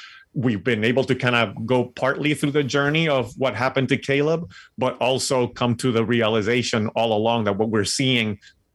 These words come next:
i-, is done and in the past. That his destiny was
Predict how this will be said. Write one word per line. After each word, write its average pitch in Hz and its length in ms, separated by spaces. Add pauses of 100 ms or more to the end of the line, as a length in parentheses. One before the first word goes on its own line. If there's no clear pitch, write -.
(300)
i-, - 120
is 127 240
done 127 280
and 123 160
in 113 100
the 104 100
past. 110 600
That 110 200
his 98 220
destiny 123 460
was 104 440